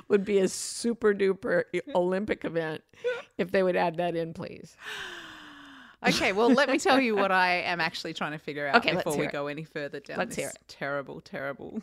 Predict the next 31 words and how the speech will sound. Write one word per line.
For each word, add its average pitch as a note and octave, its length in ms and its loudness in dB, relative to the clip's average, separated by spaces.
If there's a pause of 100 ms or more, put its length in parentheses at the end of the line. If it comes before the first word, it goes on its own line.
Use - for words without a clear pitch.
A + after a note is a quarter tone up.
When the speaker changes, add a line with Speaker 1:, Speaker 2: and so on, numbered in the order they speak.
(160)
Speaker 2:
rabbit C#3 280 -6
hole. D3+ 200 -12 (400)
<laughs> F3+ 380 -4
Okay, G#3+ 260 4 (220)
so A3 400 0 (100)
I A3+ 140 -2
have E4 160 -4
been F4+ 140 -8
trying C#4+ 280 -6
to C#4+ 60 -16
figure C4 280 -6
out D3 400 -2 (640)
how C#4 520 2
much C4 320 -2
of F#3+ 120 -12
my F3+ 140 -6
brain D#3 460 -4
can E3+ 180 -12
I D#3+ 80 -6
reasonably D3+ 1000 -6 (280)
outsource - 800 -8 (180)
to - 100 -16
the C#3 60 -8
cloud, A#2+ 540 -8
you C3 120 -4
know? C#3 260 -4 (480)
Like, D#3 360 -4 (1120)
I E3 160 2
was, D#3 540 -6 (880)
you A3+ 120 2
know, A3 80 4